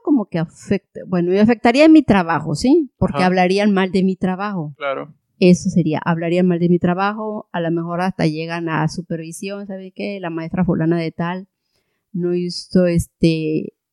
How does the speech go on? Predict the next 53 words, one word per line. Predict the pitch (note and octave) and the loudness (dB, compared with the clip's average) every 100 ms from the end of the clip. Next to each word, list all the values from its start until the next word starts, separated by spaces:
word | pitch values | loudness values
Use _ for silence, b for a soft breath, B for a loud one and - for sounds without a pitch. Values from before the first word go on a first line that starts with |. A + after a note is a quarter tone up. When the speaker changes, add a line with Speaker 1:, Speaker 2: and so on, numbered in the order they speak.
| _ _ | _ _
Speaker 2:
La | - | -12
Speaker 1:
sabía | - F#3+ F#3 G3+ G#3 | -4 -2 2 2 2
que | G#3 | 2
el | F#3+ | 6
ni-, | G3+ | 6
Speaker 2:
detección. | G#3+ - | 4 2
Speaker 1:
sabía | G3+ F#3+ G3+ G#3+ | 2 2 2 0
Speaker 2:
Mm. | |
Speaker 1:
que | A3 | 0
el | G#3 | 0
niño | G3+ G#3 | 0 -2
tenía | G3 F#3 F#3 | -2 -2 0
una | F#3 | -2
necesidad, | F#3 F#3 G3 | -2 -2 2
no | F#3+ | 4
le | F#3 | 4
dio | F3+ | 2
la | F3+ | 0
atención | F3 F3 F3 E3+ | 0 -2 -2 -4
total, | F3+ - G3+ A3 | -4 -2 -2 -2
a | |
los | F3+ - | -6 -8
papás | E3 E3+ | -4 0
no | F3 | 0
se | F3 | -2
los | E3+ F3 | -6 -6
dijo, | A3 A3 G3 | -6 -6 -8
qué | G#3 | -8
sé | E3+ C#3 | -2 2
Speaker 2:
Ujú. | B2 | 2
Speaker 1:
yo, | G#3 G#3+ | 0 -2
y | F3+ | -6
lo | E3 | -6
pasó | - E3 E3 | -6 -8 -8
por | F3 | -8
alto. | F3 F#3 F3+ | -8 -8 -10
Y, | D#3 _ _ _ _ _ _ | -12 _ _ _ _ _ _
Speaker 2:
Ah, | C3+ C3+ C#3 | -20 -12 -2
Speaker 1:
¿sí? | D#3+ F3+ | 4 4
Speaker 2:
ok. | G3+ C#3 - _ _ _ | 4 -4 -16 _ _ _
Speaker 1:
Pero, | G3 G3 G3 F#3+ F#3+ F#3+ | -4 -2 -2 -4 -4 -2
este, | F#3 - - - _ _ | -4 -6 -10 -12 _ _
eso | A3 A3 | -6 -4
es | B3 | -2
lo | A3+ | -2
que | F3+ | 0
no | F3 | -2
debemos | E3 E3+ E3+ E3+ | -2 -6 -6 -6
dejar | E3+ | -6
pasar. | D#3+ F3 G3 F#3+ | -8 -8 -8 -8
Yo | F3 | -10
por | - F3 | -8 -8
eso | F3+ | -10